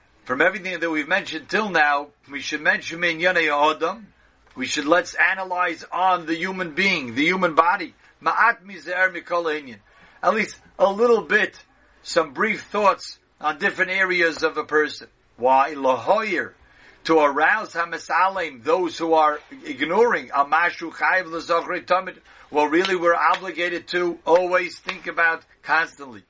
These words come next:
V'yivi'ehu Lachor Amal Shaloi Zocharti. And that will help us, hopefully that will be the motivation to look into and delve into even what we don't remember and we don't see on the surface.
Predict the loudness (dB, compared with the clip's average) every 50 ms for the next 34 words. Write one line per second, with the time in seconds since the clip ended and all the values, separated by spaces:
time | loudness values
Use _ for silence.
0 | _ _ _ _ _ _ _ -20 -20 -20 -20 -20 -20 _ _ -2 0 0 0 0
1 | -2 -2 0 0 -2 0 2 2 2 2 2 0 -4 -6 -8 -8 -6 -2 0 2
2 | 2 2 0 -4 -8 -6 -2 -2 -2 0 0 -2 -2 -2 -4 -4 -2 -2 -2 -2
3 | -2 0 0 -2 0 0 0 0 -2 -4 -10 -20 _ _ _ -20 -20 -20 -12 -4
4 | -2 -2 0 2 2 2 2 2 0 -2 -2 -2 -2 -2 -4 -4 -4 -4 -4 -4
5 | -4 -8 -14 -18 -20 _ _ _ _ 0 2 2 2 2 -2 -4 -4 -4 -2 0
6 | 2 2 2 2 0 -2 -2 -2 -2 0 -2 -2 2 2 2 2 0 -2 -2 -4
7 | -4 -6 -10 -18 -20 -20 -20 -20 -12 -2 2 2 2 4 2 -2 -2 -2 -4 -4
8 | -4 -4 -2 0 0 0 2 2 2 2 2 0 -2 -6 -4 -6 -6 -4 -2 -4
9 | -4 -4 -6 -12 _ -10 -2 0 2 4 4 4 2 0 0 -2 -2 0 2 0
10 | 0 0 2 -2 -2 0 0 0 0 -2 -2 -6 -8 -4 -2 0 2 2 2 2
11 | 2 0 0 0 -2 2 2 0 0 0 -6 -16 -18 -18 -18 -18